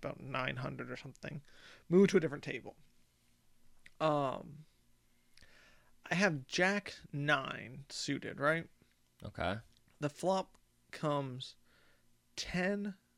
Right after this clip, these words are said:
Speaker 1: nine, king, right?
Speaker 2: Okay.
Speaker 1: So I have the gut shot to the queen.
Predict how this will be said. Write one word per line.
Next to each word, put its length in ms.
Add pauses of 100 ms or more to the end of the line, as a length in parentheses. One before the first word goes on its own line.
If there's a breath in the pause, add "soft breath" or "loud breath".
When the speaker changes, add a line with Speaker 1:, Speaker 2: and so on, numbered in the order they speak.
(200)
Speaker 1:
nine, 680 (240)
king, 420 (1400)
right? 360 (720)
Speaker 2:
Okay. 320 (420)
Speaker 1:
So 220
I 80
have 240
the 80
gut 320
shot 320
to 80
the 80
queen. 560